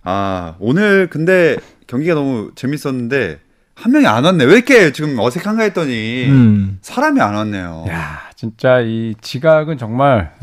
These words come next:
Speaker 3: 때와 장소를 가리지 않고
Speaker 2: 그러니까,
Speaker 3: 하네요.
Speaker 2: 라이브인데.
Speaker 3: 네, 그러니까요.
Speaker 1: 참.
Speaker 3: 이것도
Speaker 1: 오늘,
Speaker 3: 이제
Speaker 1: 네.
Speaker 3: 시즌, 오늘 이제 그 박재민 위원의 생일이고,
Speaker 1: 네.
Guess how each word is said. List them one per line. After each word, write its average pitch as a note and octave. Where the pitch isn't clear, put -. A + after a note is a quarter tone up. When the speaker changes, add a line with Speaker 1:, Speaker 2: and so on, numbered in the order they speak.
Speaker 3:
때와 F3+
장소를 E3
가리지 C#3
않고 D3+
Speaker 2:
그러니까, C#3+
Speaker 3:
하네요. G#2
Speaker 2:
라이브인데. F#2
Speaker 3:
네, F2+
그러니까요. G#2
Speaker 1:
참. -
Speaker 3:
이것도 F3
Speaker 1:
오늘, G3
Speaker 3:
이제 F3+
Speaker 1:
네. C#3+
Speaker 3:
시즌, G#3+
오늘 G3+
이제 D#3
그 A#2+
박재민 D#3+
위원의 C3
생일이고, F2+
Speaker 1:
네. F2+